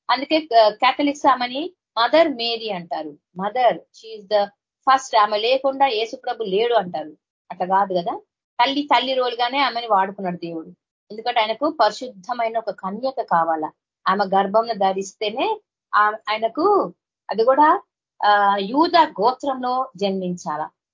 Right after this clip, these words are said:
యూదా గోత్రంలో వాళ్ళకు, ఆ, అదొక నమ్మకం కదా, యూదా గోత్రపు సింహం, ఆయన యూదుల గో-, గోత్రంలోనే ఉంటాడు. దావీదుకి ఇచ్చిన ప్రామిస్ ని బట్టి కదా,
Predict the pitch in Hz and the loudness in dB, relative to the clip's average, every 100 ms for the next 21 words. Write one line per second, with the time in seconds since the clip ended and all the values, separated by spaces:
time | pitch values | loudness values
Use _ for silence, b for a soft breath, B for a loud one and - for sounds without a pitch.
0 | _ 214 254 247 208 220 220 226 220 233 | _ -4 2 2 4 2 2 -4 -2 0
1 | 302 403 - 180 185 196 185 180 _ _ | 0 -2 -8 -8 -6 -4 -6 -8 _ _
2 | - 185 185 185 - 202 208 208 202 247 | -6 -2 -2 -4 -2 -2 0 2 2 2
3 | 240 190 165 240 330 208 220 220 202 208 | 0 -2 -4 -6 -6 -4 2 2 4 0
4 | 208 208 - 190 196 208 202 190 185 202 | 0 -14 -6 -6 -6 -6 -4 -4 -2 -2
5 | 214 220 202 190 190 196 202 208 202 208 | 0 -2 0 -2 0 -2 0 -2 -2 -2
6 | 233 196 180 180 170 185 196 208 202 190 | -2 -2 -2 -2 2 2 2 -2 -8 -10
7 | 196 196 196 _ _ _ 214 240 277 285 | -4 -4 -4 _ _ _ 4 4 4 -2
8 | 190 165 - 156 - _ _ - 202 381 | -4 -4 -6 -16 -18 _ _ -12 -4 -4